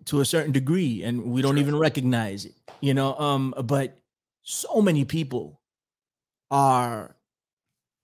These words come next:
Speaker 1: affiliated with cults. The liberal cult,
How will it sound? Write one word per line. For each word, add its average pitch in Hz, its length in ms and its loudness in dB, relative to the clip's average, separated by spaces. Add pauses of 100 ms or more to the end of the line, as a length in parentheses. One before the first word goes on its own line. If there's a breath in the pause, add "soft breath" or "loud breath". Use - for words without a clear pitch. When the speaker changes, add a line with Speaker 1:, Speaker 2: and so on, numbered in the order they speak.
(120)
Speaker 1:
affiliated 147 800 4
with 135 200 0
cults. - 560 -4 (1300)
The 135 160 2
liberal 147 360 6
cult, 143 400 0